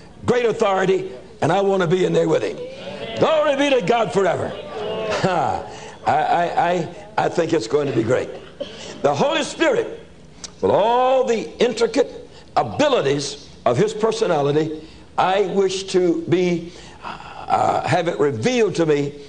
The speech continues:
how I can not only know them, but use them. It might be that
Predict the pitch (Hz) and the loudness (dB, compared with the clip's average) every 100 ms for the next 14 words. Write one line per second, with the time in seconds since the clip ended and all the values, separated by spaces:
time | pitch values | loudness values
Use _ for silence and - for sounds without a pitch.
0 | - - 147 - 156 175 160 165 180 208 | -18 -2 0 2 0 0 0 2 2 2
1 | 190 151 233 302 196 160 151 - - - | 2 2 2 2 2 0 -2 -10 -18 -14
2 | - 175 - 127 254 330 277 190 151 127 | -2 -2 -2 0 2 2 2 0 2 0
3 | 82 104 - - - - - 202 - - | -2 -10 -16 -18 -16 -14 -14 -16 -18 0
4 | - - - 226 233 156 226 240 208 185 | 0 0 0 0 0 0 2 2 0 -2